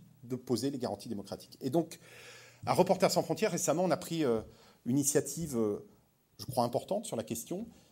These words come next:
qui a consisté d'abord à réfléchir et à édicter une déclaration internationale sur l'information et la démocratie sous cet angle.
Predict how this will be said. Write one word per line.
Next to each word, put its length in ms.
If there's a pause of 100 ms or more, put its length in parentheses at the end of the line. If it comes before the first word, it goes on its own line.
(140)
qui 80
a 20
consisté 560
d'abord 460 (560)
à 420 (580)
réfléchir 600
et 60
à 60
édicter 680 (360)
une 140
déclaration 540
internationale 760 (160)
sur 200
l'information 460
et 40
la 80
démocratie 460
sous 160
cet 240
angle. 240